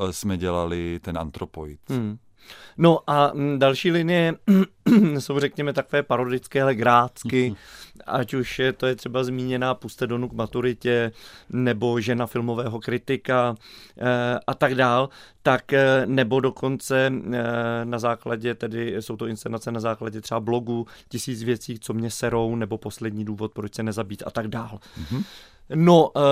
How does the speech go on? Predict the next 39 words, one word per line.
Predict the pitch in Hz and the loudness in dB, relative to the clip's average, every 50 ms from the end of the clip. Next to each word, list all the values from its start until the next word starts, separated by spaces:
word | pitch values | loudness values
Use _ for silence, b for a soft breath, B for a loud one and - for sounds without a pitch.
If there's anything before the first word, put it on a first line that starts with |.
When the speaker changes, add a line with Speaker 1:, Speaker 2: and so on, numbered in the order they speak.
| 139 139 139 139 135 135 - - | 6 6 6 4 2 0 -4 -8
Speaker 2:
když | - 117 107 110 131 135 - | -8 -6 -2 0 0 0 -2
už | - - 208 214 - - - | 0 0 2 2 2 0 -2
tedy, | - - 185 160 151 170 175 185 196 202 | 2 2 2 4 4 2 4 4 4 2
a | - - 143 147 | 2 2 2 2
zastavme | 143 127 131 139 139 135 - - 160 151 175 170 160 | 2 0 -2 -2 -2 -2 -2 -2 -2 0 0 0 -2
se | 160 - 170 | -2 -2 -6
trošku | 160 - - 151 143 - - - - 160 | -2 0 0 0 -2 -4 -6 -6 -4 -4
u | 151 - 135 131 | -4 -4 -8 -10
té | _ - - 151 151 156 160 160 165 160 | _ 0 2 4 6 6 6 6 6 4
žen-, | 139 131 147 143 143 139 143 143 139 - 127 131 | 2 0 0 0 0 0 -2 -4 -4 -4 -2 -2
ženě | 123 113 135 131 139 156 | 0 0 0 0 0 0
filmového | 151 - 143 135 131 131 135 135 143 165 | 0 -2 -2 -2 0 0 0 0 -2 -2
kritika, | 165 - 139 123 120 - 131 117 - - 120 113 110 123 131 _ | -4 -4 -6 -6 -4 -4 -6 -6 -4 -2 -2 0 0 -2 -4 _
tak, | - 131 117 117 117 113 _ - | -4 -2 -2 -2 -2 -4 _ -4
eh, | 120 120 117 117 117 | -2 0 0 0 -2
jakým | 117 117 117 123 - - - 151 156 | -2 -2 -4 -4 -4 -4 -6 -6 -6
způsobem | - - - 151 - - 151 139 147 143 143 | -8 -12 -16 -14 -8 -6 -4 -2 -2 -2 -2
ty | - 151 | -4 -6
vnímáš | 143 139 143 139 135 135 131 135 143 139 - | -6 -6 -4 -2 0 0 0 0 0 -4 -6
vůbec | 127 127 143 139 156 139 123 - - - - | -8 -6 -2 0 2 0 0 -2 -8 -16 -8
kritiku, | - 143 123 117 - 131 113 - 120 117 113 123 175 226 247 - | -6 -4 -4 -4 -6 -10 -10 -8 -6 -6 -6 -6 -8 -10 -10 -12
i | 135 113 | -14 -14
třeba | - - - 117 120 | -12 -12 -12 -10 -10
na | 120 120 117 | -8 -10 -10
svou | - - - 120 | -12 -12 -12 -12
tvorbu? | - - 127 120 117 110 110 110 107 143 160 B B B B B B B B B B B B B - | -10 -6 -6 -6 -6 -4 -6 -6 -6 -6 -10 B B B B B B B B B B B B B 2
<clears throat> | 202 202 190 202 214 | 6 8 8 8 6
Speaker 1:
Oho, | 107 98 87 - 269 214 180 151 220 175 | 4 2 6 8 10 10 8 8 6 6
Speaker 2:
Tedy | 156 143 147 143 | 6 6 6 6
Speaker 1:
oho. | 127 | 4
Speaker 2:
divadelní | 131 117 143 135 127 139 131 135 139 131 | 4 6 6 6 6 4 4 2 0 0
kritiku, | - 151 135 127 139 143 - 170 165 | 0 0 0 0 -2 0 2 2 2
protože | - 175 160 156 - 180 160 143 165 | 4 4 2 4 4 2 4 4 2
pokud | 143 135 147 - - 156 135 | 2 2 -2 -2 -2 -6 -4
mi | 123 110 | -4 -2
dovolíš, | 101 110 131 160 160 175 175 - - | -2 -2 0 0 0 -2 -2 -2 0
já | 143 135 127 | 0 0 0
budu | 131 131 127 123 120 127 110 101 | -2 -4 -6 -6 -6 -6 -6 -8
citovat | - - - 123 - - 139 135 143 147 147 | -8 -8 -8 -8 -4 -4 -4 -2 -2 -2 -4